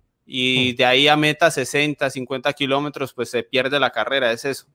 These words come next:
Speaker 1: Es, es verdad.
Speaker 2: Pero también es verdad que es una etapa en la que son los ciclistas los que tienen que hacer que pase eso, ¿no? Que, que tengamos, eh, diferencias de minutos o que
Speaker 1: Pero,
Speaker 2: tengamos, eh,
Speaker 1: Albert,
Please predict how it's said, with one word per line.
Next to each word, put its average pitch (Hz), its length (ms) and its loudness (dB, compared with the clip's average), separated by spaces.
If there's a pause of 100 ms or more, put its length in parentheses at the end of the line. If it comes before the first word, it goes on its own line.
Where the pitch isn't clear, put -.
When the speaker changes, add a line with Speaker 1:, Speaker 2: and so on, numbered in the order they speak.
(540)
Speaker 1:
Es, 123 380 -6
es - 480 -4
verdad. 123 360 0 (420)
Speaker 2:
Pero 147 220 -2
también 143 220 -2
es 180 80 -2
verdad 160 340 0
que 180 140 -2
es - 180 -8
una 160 200 -2
etapa 160 320 0
en 165 100 -2
la 139 160 -2
que 131 260 -4
son 147 440 -6
los 165 120 -2
ciclistas 151 520 -4
los 151 160 -4
que 127 80 -6
tienen 135 240 -4
que 156 80 -6
hacer 139 260 -6
que 139 140 -6
pase 127 280 -4
eso, 127 220 -6
¿no? 123 240 -10 (160)
Que, 110 720 -6
que 107 480 -8
tengamos, 120 520 -6
eh, 120 360 -2
diferencias 123 480 -4
de 127 80 0
minutos 160 640 -2
o 123 140 -4
que 123 80 -4
Speaker 1:
Pero, 147 140 4
Speaker 2:
tengamos, 123 480 -2 (520)
eh, - 140 -20 (1080)
Speaker 1:
Albert, 151 440 2